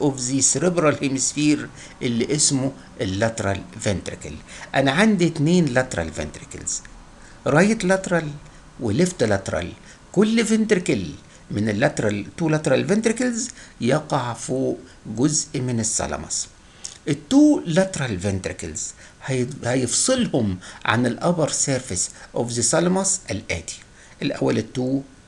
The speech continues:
آه، لاترال فنتريكل هيفصلهم عن بعض السبتم بلوسيدم، لكن هيفصلهم عن الابر سيرفيس اوف ذا ثالاموس الستراكشرز الاتيه. ده اسمه الفورنكس، والفورنكس ده،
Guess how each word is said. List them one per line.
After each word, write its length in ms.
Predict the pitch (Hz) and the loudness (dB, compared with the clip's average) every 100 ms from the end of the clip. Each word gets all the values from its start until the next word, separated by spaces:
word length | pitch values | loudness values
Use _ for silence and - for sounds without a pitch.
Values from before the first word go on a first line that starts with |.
| - | -8
آه، 140 | 98 104 | -4 0
لاترال 340 | 127 - 95 | 0 0 0
فنتريكل 320 | 127 147 - | 0 -2 0
هيفصلهم 440 | 120 - 233 190 160 | 0 2 4 4 4
عن 140 | 123 | 4
بعض 180 | 135 127 | 4 4
السبتم 440 | - - - 110 | 4 0 0 0
بلوسيدم، 440 | 110 107 - 87 95 - - - | 0 -2 -4 -6 -10 -14 -20 -4
لكن 300 | 123 120 123 | -2 0 2
هيفصلهم 760 | 107 110 113 - 262 269 233 202 | 4 4 2 4 6 8 8 6
عن 220 | 131 147 | 6 4
الابر 380 | 135 180 185 160 | 4 4 6 6
سيرفيس 440 | - 185 180 139 | 4 0 0 -4
اوف 160 | - 156 | -2 0
ذا 80 | 170 | 0
ثالاموس 500 | 220 226 240 233 - - - - | 4 4 4 2 -2 -4 -16 0
الستراكشرز 840 | 131 123 - 127 127 - 107 101 - - - - | 2 2 0 0 0 0 -2 -2 -6 -10 -12 -2
الاتيه. 480 | - - - - - - - - - - - - - - - - - - - - - | -2 -2 -6 -12 -14 -16 -18 -20 -20 -20 -20 -20 -20 -20 -20 -20 -20 -20 -20 -20 0
ده 260 | 165 247 196 | 10 10 10
اسمه 260 | - 170 | 4 6
الفورنكس، 880 | 135 - 98 78 58 - - - - - - - - | 4 2 -2 -4 -6 -2 0 0 -2 -8 -20 -20 -4
والفورنكس 640 | 143 - 151 143 127 - | -2 2 2 4 0 0
ده، 200 | 117 151 | 2 0